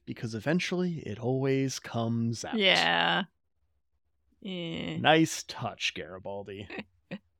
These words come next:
Speaker 1: After this, everyone leaves but Zach, who Garibaldi gives him a little hell for Night Watch. It's like, "What'd you tell her? Like,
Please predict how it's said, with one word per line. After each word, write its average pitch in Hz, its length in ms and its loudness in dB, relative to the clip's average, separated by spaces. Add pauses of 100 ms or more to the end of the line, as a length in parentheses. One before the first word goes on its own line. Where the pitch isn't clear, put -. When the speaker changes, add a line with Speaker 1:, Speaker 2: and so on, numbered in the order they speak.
(240)
Speaker 1:
After 190 260 10
this, 180 420 4
everyone 175 400 8
leaves 165 300 6
but 135 180 -2
Zach, 139 520 2 (320)
who 175 280 2
Garibaldi 220 460 8
gives 226 200 2
him 247 100 10
a 247 40 8
little 247 220 6
hell 233 200 8
for 240 180 2
Night 247 200 6
Watch. 147 500 2 (460)
It's - 100 -12
like, 175 300 2
"What'd 190 520 0
you 226 80 4
tell 202 260 10
her? 104 300 0 (100)
Like, 127 440 2